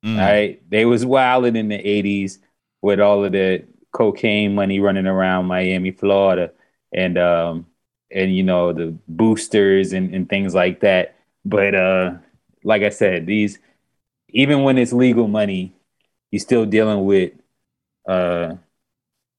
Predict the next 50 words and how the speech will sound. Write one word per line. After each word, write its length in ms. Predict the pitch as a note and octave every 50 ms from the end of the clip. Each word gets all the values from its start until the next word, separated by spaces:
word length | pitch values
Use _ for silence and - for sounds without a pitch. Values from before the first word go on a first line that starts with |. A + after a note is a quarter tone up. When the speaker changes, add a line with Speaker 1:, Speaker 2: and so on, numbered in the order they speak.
| _ _
Speaker 2:
dealing 220 | _ A#2+ A2 A2 G#2
with 100 | G#2 G2+
essentially 400 | F#2 - A2 G2+ F#2 - F#2+ F#2
with 160 | F2+ F2 -
children. 480 | - - F#2 F2 D#2+ E2 E2 E2 - -
You 120 | - F2 F2+
know 80 | F#2
what 80 | F#2 F2+
I'm 140 | F2 E2+ E2
saying? 320 | - F#2+ F2+ F2 F2 E2+
These 100 | F2 F2
Speaker 1:
Exactly. 400 | F2 E2+ D2+ D2+ - D2 C#2 C#2 C#2 - _ _ _ _ _ _ _ _ _
Speaker 2:
<laughs> 260 | - - - - - _ _ - - -
Speaker 1:
Young 160 | D#2+ E2 F2 F2+
Speaker 2:
That's 200 | G2+ G2+ E2 D#2+
all 140 | F2+ F#2+ F#2+ F#2
Speaker 1:
adults, 60 | F2+ F2+
Speaker 2:
they 60 | F2
keep 160 | - - F2+
Speaker 1:
young 120 | F2+ E2+
Speaker 2:
it 60 | F2 F2
at. 120 | F2 E2+ F2
Speaker 1:
people. 140 | E2 E2+ A#3+
Speaker 2:
Right. 260 | B2 G#2 F#2+ F2+ - - F2+ G2
Exactly. 500 | G#2+ G#2 G2+ A2+ A2 - F#2+ F2+ - -
Great, 320 | E2 E2+ F#2+ G2+ F#2+ - -
great 220 | F#2 G2+ F#2+ F#2+
term. 240 | - - F2+ E2+ F2
Young 180 | G2 A#2 A#2 A2+
adults. 540 | G#2 F#2 G#2 F2+ D2+ - - - - - _ -
Speaker 1:
You 120 | D3 E3+
know 100 | F#3+ F3+
who 120 | D#3+ E3
got 160 | D#3 D#3+ D3 C3+
Speaker 2:
For 0 |
Speaker 1:
to 60 | C3
Speaker 2:
me. 40 | B2+
Speaker 1:
be 400 | A2+ B2 A#2 A2 G#2 G#2 G#2 - _
the, 380 | - E2 F#2+ G2 F2 F2+ F2 E2+ B1
the 120 | F2 F#2
most 500 | F#2 F#2 F#2+ G2 G#2 A2 A#2 A#2 - -
upset 460 | - - F2 - - - A2 G2 - -
about 320 | F#2 F2+ F#2+ E2+ - - _
all 300 | - D#2 F2 F2 F2+ F2+
this 180 | F2 E2+ - - -
N 120 | F2 F2
I 220 | F2 E2+ E2+ E2+
L 120 | F2 E2+ F2
thing? 380 | - - F2 E2+ E2+ E2+ E2+ - _ _ _ _ _ _ _ _ _ _ _ _ _ _ _ _ _ _ _ _ _
The 180 | - C#2+ F2 -